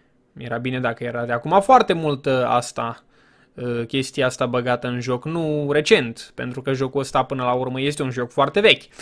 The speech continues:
Dar hei, bine că mă bagă pe un server. Ea, ce drăguț, haide!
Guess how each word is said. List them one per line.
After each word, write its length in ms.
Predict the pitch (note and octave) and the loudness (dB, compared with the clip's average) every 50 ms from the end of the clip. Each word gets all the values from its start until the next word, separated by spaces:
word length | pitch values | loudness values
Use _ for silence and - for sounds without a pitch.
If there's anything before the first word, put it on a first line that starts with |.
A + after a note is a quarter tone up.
| - - | -18 -4
Dar 160 | - F#3+ G3 F3 | 2 2 4 6
hei, 260 | G#3+ A#3 G#3 D#3 C3 | 6 6 6 6 4
bine 260 | C3 F3+ G3+ G3+ F#3 | 0 0 0 0 0
că 180 | F3+ - F#3 F#3+ | 2 2 2 2
mă 120 | F#3+ F#3 | 2 0
bagă 460 | D#3 D#3 E3+ F3+ E3 D3 E3 E3 D#3 D#3 | 2 4 4 4 4 4 2 2 2 0
pe 80 | D#3 | 0
un 100 | D3+ D3+ | -4 -4
server. 520 | D3 - D#3 D3+ D3+ D3 C3 C#3 C3+ C3+ D3 | -2 2 6 6 6 6 4 0 -2 -2 0
Ea, 300 | F#3+ A3+ B3 A#3+ A#3 G#3+ | -2 -2 -4 -4 -6 -8
ce 160 | - - A3 | -6 -6 -6
drăguț, 520 | G3+ G3+ G3 F#3+ F3+ F#3 F#3 F3+ F3+ - | -4 -2 -4 -4 -2 -4 -4 -6 -6 -6
haide! 520 | - G#3+ G#3 G3+ F#3 F#3 F3 E3 D#3 D3 | -6 -4 -2 -2 -4 -4 -6 -6 -6 -8